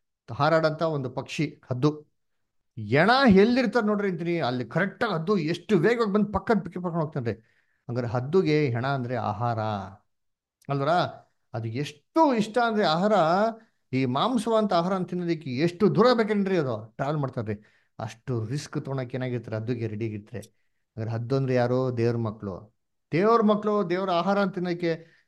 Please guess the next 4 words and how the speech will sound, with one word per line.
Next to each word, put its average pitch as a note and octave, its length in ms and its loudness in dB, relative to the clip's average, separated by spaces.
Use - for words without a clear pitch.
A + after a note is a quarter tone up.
ಎಷ್ಟೇ D#3 320 -2
ಕಷ್ಟಪಟ್ರು A3+ 640 0
ಸರಿ, F#3+ 240 2
ಎಷ್ಟೇ F3 360 6